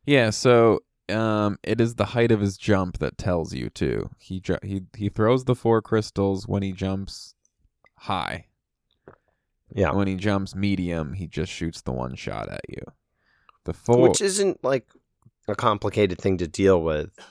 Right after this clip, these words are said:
Speaker 2: It's the crystals that,
Speaker 1: Yes.
Speaker 2: the four crystals that's hard to work with, because those four crystals don't really stay close to each other. They're, they're very just, like, bouncing off the walls in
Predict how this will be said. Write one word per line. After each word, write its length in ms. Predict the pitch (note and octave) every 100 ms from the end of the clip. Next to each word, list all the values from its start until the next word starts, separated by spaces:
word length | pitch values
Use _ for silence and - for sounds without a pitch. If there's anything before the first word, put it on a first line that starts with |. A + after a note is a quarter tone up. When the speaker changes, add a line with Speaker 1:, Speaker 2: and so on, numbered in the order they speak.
| _
Speaker 2:
It's 200 | A2+ -
the 120 | -
crystals 540 | - C3+ C3+ - G2+ D#2+
that, 220 | F2 -
Speaker 1:
Yes. 160 | F2 -
Speaker 2:
the 60 |
four 260 | G2+ B2 A#2+
crystals 520 | - A2 - G2+ F2+
that's 200 | F#2 E2
hard 400 | - G#2 F2+ D#2
to 120 | - E2
work 340 | F2 E2+ -
with, 160 | E2 -
because 320 | F#2+ F2+ - _ _ _ _ _ _ _ _ -
those 180 | A2 A2
four 240 | - C#3+
crystals 560 | - D3+ - A#2+ G#2+ -
don't 300 | - A2+ C3
really 240 | C#3 C3
stay 260 | B2+ - G#2+
close 360 | - - G#2 -
to 100 | A#2+
each 120 | B2
other. 140 | A2+
They're, 260 | F#2+ F#2 F2+
they're 220 | - G2
very 440 | F2 G2+ G2+ A2+ G#2+
just, 220 | F#2+ -
like, 220 | F2+ E2+ - _ _ _ -
bouncing 380 | D#2 E2 A2
off 160 | G2+ G2
the 80 | C3+
walls 540 | B2+ C3+ C3 G#2+ F2
in 240 | E2+ D2+